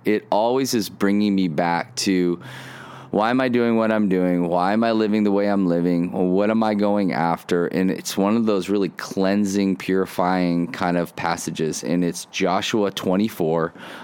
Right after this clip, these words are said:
uh, verses fourteen and fifteen. It says this, just as Joshua saying this to the people of Israel, "Now fear the Lord and serve him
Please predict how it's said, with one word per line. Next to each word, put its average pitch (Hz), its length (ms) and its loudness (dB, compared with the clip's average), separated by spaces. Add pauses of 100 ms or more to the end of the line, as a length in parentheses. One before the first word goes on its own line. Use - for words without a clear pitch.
uh, 85 360 0 (440)
verses 90 480 -2
fourteen 92 680 -2
and 87 200 -2
fifteen. 85 420 -2
It - 120 -6
says 85 260 -2
this, - 380 -4 (540)
just 107 180 0
as 98 80 0
Joshua 95 420 0
saying 90 380 0
this 87 180 -2
to 101 100 0
the 82 120 -2
people 90 320 0
of 80 100 -2
Israel, 82 380 0
"Now 117 240 2
fear 139 340 0
the 156 80 0
Lord 82 340 2
and 85 140 -2
serve 127 420 0
him 80 360 -2